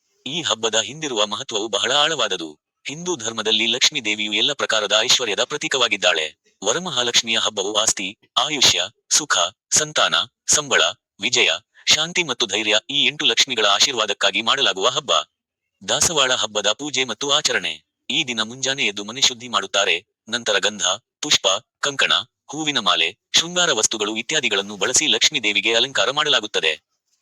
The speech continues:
ದೇವಿಯನ್ನು ಕಳಶ ರೂಪದಲ್ಲಿ ಅಲಂಕರಿಸುತ್ತಾರೆ. ನಂತರ ದೇವಿಗೆ ವಿಶೇಷ ನಿವೇದ್ಯ, ಪರಮಾನ್ನ ಪಾಯಸ, ಅನ್ನ, ಹಣ್ಣು, ನೈವೇದ್ಯ ಇಡಲಾಗುತ್ತದೆ.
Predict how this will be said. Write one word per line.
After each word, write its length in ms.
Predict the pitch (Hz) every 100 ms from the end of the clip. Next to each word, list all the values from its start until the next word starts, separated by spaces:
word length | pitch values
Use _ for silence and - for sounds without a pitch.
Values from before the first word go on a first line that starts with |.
| _ 92
ದೇವಿಯನ್ನು 460 | 104 165 175 113 113
ಕಳಶ 260 | 117 135 147
ರೂಪದಲ್ಲಿ 500 | 117 110 95 110 139
ಅಲಂಕರಿಸುತ್ತಾರೆ. 920 | 160 156 131 123 104 90 78 - _ 110
ನಂತರ 340 | 151 170 160
ದೇವಿಗೆ 400 | 107 120 131 123
ವಿಶೇಷ 320 | 107 160 156
ನಿವೇದ್ಯ, 380 | 127 104 101 92 98 -
ಪರಮಾನ್ನ 360 | 135 156 143
ಪಾಯಸ, 360 | 127 98 95 98 101 117 _ 117
ಅನ್ನ, 200 | 117 87 98 _ -
ಹಣ್ಣು, 420 | 135 110 85 101 117
ನೈವೇದ್ಯ 440 | 135 147 123 139
ಇಡಲಾಗುತ್ತದೆ. 640 | 147 147 113 - 80 76